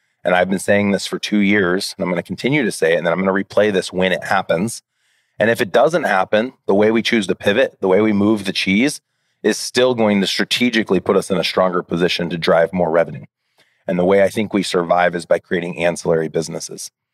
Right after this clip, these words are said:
in mortgage, title, insurance, fencing, uh, property management, landscape, and,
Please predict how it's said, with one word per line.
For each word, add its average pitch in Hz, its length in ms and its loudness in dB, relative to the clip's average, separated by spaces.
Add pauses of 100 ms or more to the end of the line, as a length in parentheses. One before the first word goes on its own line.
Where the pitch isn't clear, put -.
(180)
in 90 140 -4
mortgage, 85 480 -2
title, 87 340 0
insurance, 85 520 -4
fencing, 98 680 -2 (640)
uh, 87 260 4
property 107 360 0
management, 98 500 0
landscape, 104 540 -2
and, 98 200 0